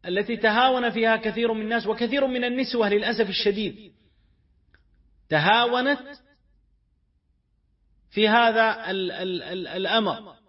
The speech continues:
ولا ينبغي ذلك، أن تخلو برجل ليس بمحرم لها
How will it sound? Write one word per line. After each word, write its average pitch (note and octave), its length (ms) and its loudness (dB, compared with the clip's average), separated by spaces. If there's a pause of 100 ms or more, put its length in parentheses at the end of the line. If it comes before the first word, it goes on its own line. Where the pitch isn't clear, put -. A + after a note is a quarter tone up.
(960)
ولا B3+ 200 0
ينبغي G3 360 2
ذلك، D#3 580 -2 (1400)
أن - 60 -20
تخلو F#3 380 4
برجل F#3 640 0 (1900)
ليس F3 220 0
بمحرم G3+ 540 2
لها G3 640 -2